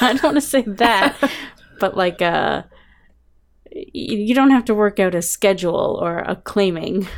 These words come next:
Speaker 1: with y-, a roommate.
Speaker 2: That is true. That is true. And some families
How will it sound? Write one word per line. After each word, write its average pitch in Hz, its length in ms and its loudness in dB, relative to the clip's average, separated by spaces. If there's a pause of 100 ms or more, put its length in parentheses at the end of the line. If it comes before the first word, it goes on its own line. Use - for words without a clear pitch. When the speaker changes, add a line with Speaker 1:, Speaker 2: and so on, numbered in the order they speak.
Speaker 1:
with 180 300 -2
y-, - 240 -8
a 170 160 -4
roommate. 165 800 -4 (1300)
Speaker 2:
That 233 200 4
is 226 160 -2
true. 175 340 -2 (380)
That 127 100 -4
is 208 160 -4
true. - 280 -2 (800)
And 220 320 -2 (680)
some 254 280 0
families 294 800 -2